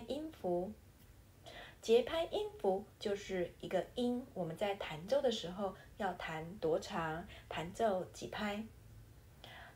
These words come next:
那我觉得这个节拍音符就跟人展现出来的个性一样，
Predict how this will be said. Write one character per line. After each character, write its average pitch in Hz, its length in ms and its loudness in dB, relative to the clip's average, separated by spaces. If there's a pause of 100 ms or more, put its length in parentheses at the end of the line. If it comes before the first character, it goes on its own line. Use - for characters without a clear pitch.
那 196 260 -2
我 165 160 2
觉 151 280 -4
得 165 600 2
这 180 160 2
个 131 260 -4 (180)
节 175 200 4
拍 214 220 -4
音 320 220 2
符 226 260 4
就 226 160 4
跟 214 340 2
人 175 360 2
展 - 160 0
现 233 200 0
出 254 140 -4
来 226 140 2
的 214 140 0
个 240 180 8
性 226 240 0
一 147 200 -8
样， 247 240 2